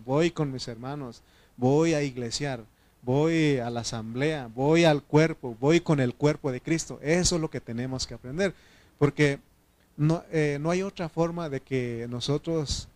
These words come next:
los males, los problemas que tenemos en nuestra vida cotidiana, no hay otra manera de que esos, esos males,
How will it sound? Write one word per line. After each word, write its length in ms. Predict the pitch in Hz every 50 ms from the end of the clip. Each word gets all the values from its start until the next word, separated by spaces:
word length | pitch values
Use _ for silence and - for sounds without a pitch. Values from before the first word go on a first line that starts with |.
| _ _ _ _ _ _ _
los 340 | - 123 120 123 113 - -
males, 380 | 123 127 131 139 147 151 156 143
los 160 | 131 120 -
problemas 520 | - 117 117 120 135 139 143 143 135 -
que 120 | - 127 110
tenemos 680 | - 123 113 113 127 131 139 139 135 131 120 - - -
en 140 | 123 117 113
nuestra 320 | 113 110 - - 117 110
vida 520 | 113 127 131 135 131 131 127 123 120 113 - _ _ _ _ _ _ _ _ _
cotidiana, 720 | - 117 110 - 120 110 113 123 135 135 135 131 135 135 - _ _ _ _ _ _ _ _ -
no 120 | 127 147
hay 120 | 165 185
otra 200 | 196 185 - 185
manera 420 | 165 139 131 123 127 131 143 151 151
de 120 | 143 135
que 320 | - _ 127 117 110 110 117
esos, 320 | 123 - - 147 135 127 143
esos 300 | 139 123 - 143 131 127
males, 560 | 127 127 127 135 135 139 143 135 - - -